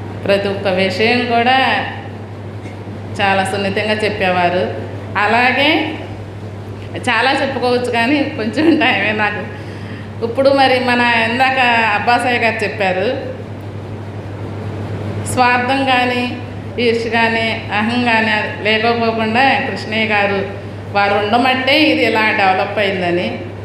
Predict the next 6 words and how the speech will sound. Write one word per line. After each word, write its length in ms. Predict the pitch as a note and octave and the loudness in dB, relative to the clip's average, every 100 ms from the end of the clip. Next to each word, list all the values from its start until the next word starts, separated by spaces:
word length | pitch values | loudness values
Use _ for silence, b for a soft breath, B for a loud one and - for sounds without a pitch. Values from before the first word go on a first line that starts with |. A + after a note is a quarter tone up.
| - F3 | -8 -2
అది 220 | F#3 F#3 | 0 0
హండ్రెడ్కి 560 | G3+ F#3 F#3 G#3 G#3 A3 | 0 0 2 2 2 -2
టూ 140 | G3+ | 0
హండ్రెడ్ 420 | G3+ G3 G3 F#3+ | 0 2 0 0
పర్సెంట్ 420 | F#3+ F#3+ G3+ G3+ G#3+ - - - - - - - | -2 -2 -4 -4 -4 -4 -8 -8 -8 -8 -8 -4
కరెక్ట్. 640 | G#3+ G3+ G3+ F#3+ A3 D#4 | 0 2 0 0 0 0